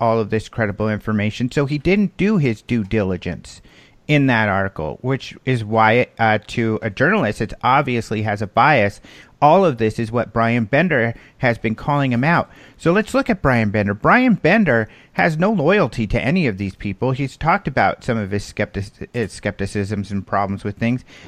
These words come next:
But you're right. He's working for Politico as a defense editor. He has a lot on the line. If he says something that is not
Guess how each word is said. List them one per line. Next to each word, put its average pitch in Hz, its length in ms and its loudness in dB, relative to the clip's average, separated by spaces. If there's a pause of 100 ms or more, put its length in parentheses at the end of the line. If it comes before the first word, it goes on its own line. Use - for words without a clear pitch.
(120)
But 170 160 -2
you're 180 120 2
right. 202 320 2 (240)
He's 214 400 0
working 185 440 2
for 170 200 0
Politico 156 1000 0 (100)
as 135 180 2
a 147 60 0
defense 160 600 -2
editor. 110 560 0 (260)
He 180 200 4
has 170 220 4
a 151 80 4
lot 151 380 4
on 156 200 2
the 135 100 2
line. 143 340 4
If 120 140 -2
he 160 160 -2
says 165 340 4
something 123 680 2 (260)
that 123 160 4
is 117 180 -2
not 143 480 2